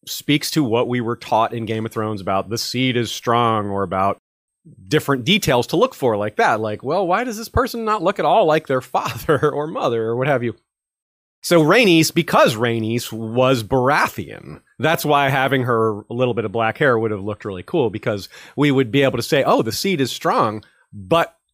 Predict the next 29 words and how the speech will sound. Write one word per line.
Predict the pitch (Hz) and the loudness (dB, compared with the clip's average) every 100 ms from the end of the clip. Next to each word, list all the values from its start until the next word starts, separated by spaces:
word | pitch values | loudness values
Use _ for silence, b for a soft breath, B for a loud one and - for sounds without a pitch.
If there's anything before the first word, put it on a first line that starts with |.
| _ _ | _ _
not | 139 151 185 - | -4 0 0 0
strong | - - 196 202 202 | -6 0 4 4 4
enough | 180 208 202 - | 4 4 2 -2
to | 190 175 139 b b b b b b _ 170 | 2 2 0 b b b b b b _ 0
any | 196 247 | 4 6
of | 233 170 | 6 6
her | 196 - | 4 4
kids | 220 220 151 | 4 4 4
have | 170 170 135 | 2 2 2
the | 156 | 2
same | - 170 160 | 2 2 4
hair | 160 208 | 4 2
color. | - 98 71 - | 0 -4 -4 -10
So | - - - | -12 -10 0
all | 165 202 214 214 208 | 4 6 8 8 6
the | 196 | 6
hair. | 190 190 135 | 6 6 6
Now, | 139 143 | 4 0
so | 190 | 0
the | 202 | 2
color's | 285 359 | 4 4
not | 247 196 | 4 4
there, | 262 160 | 4 4
but | |
they | 147 | 2
still | - 349 | 2 0
did | 294 196 | 2 2
the | |
hair. | 175 330 - | 4 2 0